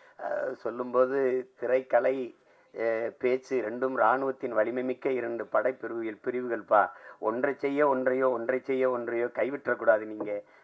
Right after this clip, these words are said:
ரெண்டையும் செய்யணும்னு." ஒன்றை செய்ய ரெண்டையும் செய்யணும் தான் நினைக்கிறேன். அத என் தம்பிக்கே திரையரங்கு கிடைக்காதுன்னு பயப்பட்டான்னா எனக்கு என்ன ஆகும்னு நீங்க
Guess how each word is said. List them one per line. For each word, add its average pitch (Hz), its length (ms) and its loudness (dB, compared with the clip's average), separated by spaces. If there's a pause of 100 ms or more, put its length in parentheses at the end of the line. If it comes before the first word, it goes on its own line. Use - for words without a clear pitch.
ரெண்டையும் 143 500 -4
செய்யணும்னு." 113 480 -6 (400)
ஒன்றை 135 360 -2
செய்ய 160 280 -6
ரெண்டையும் 147 480 -4
செய்யணும் 147 200 -2
தான் 147 140 2
நினைக்கிறேன். 131 520 -6 (640)
அத 156 760 10 (600)
என் 131 180 6
தம்பிக்கே 175 520 6
திரையரங்கு 151 480 8
கிடைக்காதுன்னு 139 540 2
பயப்பட்டான்னா 127 500 10
எனக்கு 135 320 6
என்ன 147 280 10
ஆகும்னு 135 220 2
நீங்க 127 280 -8